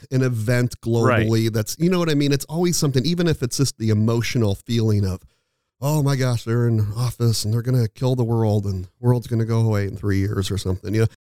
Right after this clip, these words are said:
Speaker 1: Yeah. So again, you know, we talked about, and I'm not gonna belabor this, but we've talked about U S domination. We've talked about, um, uh, tried and true companies, uh, kinda like our fif-, G fifty,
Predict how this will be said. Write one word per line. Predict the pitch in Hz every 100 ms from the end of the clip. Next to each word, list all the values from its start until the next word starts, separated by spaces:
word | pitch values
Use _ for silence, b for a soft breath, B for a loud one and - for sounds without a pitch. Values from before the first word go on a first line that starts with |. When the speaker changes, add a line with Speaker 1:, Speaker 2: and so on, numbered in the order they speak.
| _
Speaker 1:
Yeah. | 107 107 104
So | - 185
again, | 151 117 117 117
you | 113
know, | 110 110
we | 110
talked | - 104 -
about, | 101 98 101 104
and | 110
I'm | 117 107
not | 98
gonna | 101 92
belabor | 92 101 104 104 95
this, | 95 92
but | - 98
we've | 104
talked | - 98 -
about | 95 95 95 - _ _ _ _ _ _ _ _ _ _ _ _
U | 139 131 113 104
S | 95 -
domination. | - 95 95 92 90 - 85 80 92 -
We've | 98 -
talked | 101 95 -
about, | 90 92 92 92
um, | 92 90 85 82 82 _ _ _ _ _ -
uh, | 95 95
tried | 113 113
and | 107
true | - 101
companies, | - 95 - 92 85 82 - -
uh, | 90 87 _ _ _ _ -
kinda | 131
like | 101 101 - - _ _ _ -
our | 98 - _
fif-, | 113 98
G | 98 107
fifty, | 92 87 - 62